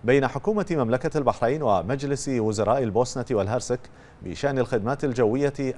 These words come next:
المرافق للمرسوم رقم ثمانية وسبعين لسنة ألفين واثنين وعشرين،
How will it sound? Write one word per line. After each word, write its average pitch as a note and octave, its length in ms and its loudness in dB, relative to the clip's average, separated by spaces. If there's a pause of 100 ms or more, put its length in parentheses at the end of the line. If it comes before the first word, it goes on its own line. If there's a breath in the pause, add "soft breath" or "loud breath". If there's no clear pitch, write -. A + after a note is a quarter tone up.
المرافق C3 640 2
للمرسوم A#2 560 -2 (100)
رقم B2 340 2 (120)
ثمانية A2 480 -4
وسبعين A#2 720 -4 (300 loud breath)
لسنة D3+ 440 0
ألفين D3 460 0
واثنين C3+ 380 -2
وعشرين، G2+ 460 -2